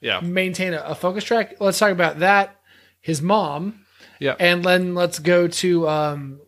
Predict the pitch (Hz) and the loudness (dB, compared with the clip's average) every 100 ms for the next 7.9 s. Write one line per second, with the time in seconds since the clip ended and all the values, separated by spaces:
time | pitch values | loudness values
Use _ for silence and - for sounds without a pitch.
0 | _ _ 165 175 175 180 170 143 151 151 | _ _ -4 -2 -2 -2 -2 -4 -4 -4
1 | 147 135 139 135 135 - - - 139 120 | -8 -10 -12 -12 -10 -10 -12 0 4 4
2 | 131 123 135 135 - 131 120 110 - 104 | 4 4 6 4 4 4 4 2 0 2
3 | 107 101 80 - - 135 175 147 143 127 | 4 4 2 -4 -10 -8 -4 0 4 4
4 | - 120 127 117 107 110 104 85 110 104 | 2 -2 2 2 2 0 0 0 -2 -2
5 | 98 101 85 - 95 92 92 - - _ | 0 0 0 2 4 2 -2 -10 -20 _
6 | - 131 104 117 107 107 101 - 104 101 | 2 2 4 0 2 2 0 2 2 4
7 | 95 - 101 95 92 92 90 90 - | 2 2 0 0 0 0 0 -2 -8